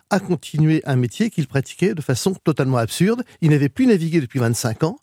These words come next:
Il avait émigré pendant la Révolution, était revenu en exigeant un grade encore supérieur.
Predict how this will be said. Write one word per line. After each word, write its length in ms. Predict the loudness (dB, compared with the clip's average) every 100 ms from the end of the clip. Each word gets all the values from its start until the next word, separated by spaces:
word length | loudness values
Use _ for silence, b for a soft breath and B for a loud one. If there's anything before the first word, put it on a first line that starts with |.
| b b b b b
Il 140 | 0
avait 180 | 2 2
émigré 400 | 4 4 2 0
pendant 220 | 0 -2
la 80 | 0
Révolution, 560 | -2 -2 -2 0 -2 -2 _
était 260 | 0 2 2
revenu 400 | 2 0 2 0
en 180 | 2 2
exigeant 720 | 2 0 -2 -2 0 0 -2 -2
un 120 | -2
grade 240 | 0 -2 -2
encore 300 | -2 -2 -4
supérieur. 600 | -4 -4 -4 -2 -2